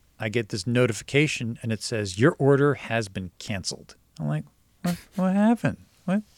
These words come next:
Why is it canceled?" And I click on it, and it goes, "Out of stock." Apparently, somebody can't count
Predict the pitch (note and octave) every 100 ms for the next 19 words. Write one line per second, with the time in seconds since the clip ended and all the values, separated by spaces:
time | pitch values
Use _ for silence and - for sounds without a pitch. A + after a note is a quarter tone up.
0 | _ _ _ _ A#3 B3 A3+ A3+ G#3 -
1 | B3 C#4+ - F#2 F2+ - _ _ _ _
2 | _ - C3+ - - G3 D3+ C3+ B2+ C3+
3 | B2 C3+ C3 A2+ - - B2 B2+ A2+ -
4 | - - - - _ - _ _ _ _
5 | _ _ _ _ _ _ _ _ _ _
6 | - - - - - - _ - _ _
7 | _ _ _ _ - _ _ _ _ _
8 | _ _ - A#2+ A2 A2+ A2 G#2 - A#2+
9 | F#2+ F#2+ G#2+ - D#3 D3 D3 -